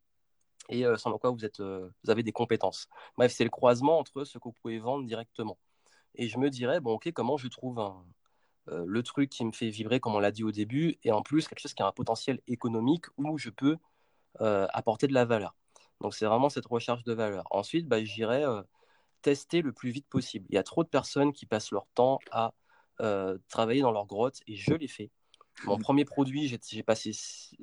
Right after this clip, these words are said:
Speaker 1: six mois à le créer et trois mois encore en amont, donc presque neuf mois en tout, à le préparer et à faire un lancement. J'ai fait une vente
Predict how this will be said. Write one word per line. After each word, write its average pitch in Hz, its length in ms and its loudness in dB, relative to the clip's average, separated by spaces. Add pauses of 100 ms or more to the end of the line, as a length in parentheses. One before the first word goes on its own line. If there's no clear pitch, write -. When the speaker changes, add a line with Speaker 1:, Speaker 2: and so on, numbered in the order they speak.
Speaker 1:
six - 500 -2
mois 147 300 6
à 139 40 4
le 120 120 0
créer 135 680 -4
et 107 60 -10
trois 139 260 4
mois 143 180 4
encore 127 240 2
en 123 100 -4
amont, 127 180 -4
donc 104 120 -12
presque - 260 -10
neuf 120 300 -6
mois 135 140 -2
en 127 100 -2
tout, 131 240 -12 (380)
à 117 100 -4
le 110 60 -6
préparer 127 840 -2
et 113 60 -2
à 107 80 -2
faire 110 200 -4
un 107 80 2
lancement. 131 400 0
J'ai 110 120 -8
fait - 220 -10
une 120 180 -2
vente 151 320 2